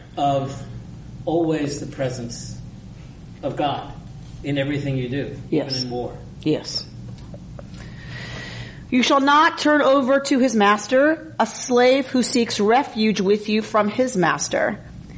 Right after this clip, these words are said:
Speaker 2: He shall live with you in any place he may choose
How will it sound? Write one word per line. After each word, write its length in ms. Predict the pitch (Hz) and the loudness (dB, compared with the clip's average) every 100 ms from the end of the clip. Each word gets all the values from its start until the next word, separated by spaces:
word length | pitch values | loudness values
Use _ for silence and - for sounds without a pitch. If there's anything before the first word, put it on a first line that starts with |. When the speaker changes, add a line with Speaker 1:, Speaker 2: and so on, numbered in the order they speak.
| - - | -14 0
Speaker 2:
He 160 | 294 | 2
shall 300 | 349 330 285 | 4 4 4
live 200 | 269 349 | 6 4
with 300 | 294 285 - | 4 2 4
you 400 | 214 196 202 226 - - | 4 6 4 2 -4 2
in 160 | 233 - | 2 4
any 300 | 220 269 311 | 4 6 6
place 420 | 320 277 254 254 - | 4 4 4 4 2
he 120 | 254 | 4
may 220 | 247 240 | 6 4
choose 580 | 233 233 247 185 170 | 2 4 6 6 4